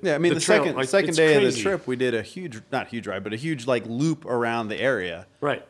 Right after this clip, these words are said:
Speaker 1: And we didn't touch a car.
Speaker 2: Didn't
Speaker 1: And
Speaker 2: touch a car.
Speaker 1: rode a bunch of single track.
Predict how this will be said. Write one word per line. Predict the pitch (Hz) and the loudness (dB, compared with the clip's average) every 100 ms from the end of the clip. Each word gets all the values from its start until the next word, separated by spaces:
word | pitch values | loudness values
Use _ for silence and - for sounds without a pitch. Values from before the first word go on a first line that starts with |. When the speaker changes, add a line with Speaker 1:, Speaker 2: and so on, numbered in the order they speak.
| - | -4
Speaker 1:
And | 131 | 0
we | |
didn't | 135 120 | 2 0
touch | 127 - | -2 -4
a | |
car. | - 117 - - _ | -6 -6 -8 -20 _
Speaker 2:
Didn't | 175 202 | 0 2
Speaker 1:
And | - 247 | 2 0
Speaker 2:
touch | |
a | 170 | -2
car. | 160 147 | 2 4
Speaker 1:
rode | 143 117 | 4 2
a | |
bunch | 101 123 - | 0 -2 -4
of | |
single | 143 117 | -8 -8
track. | - 85 | -8 -12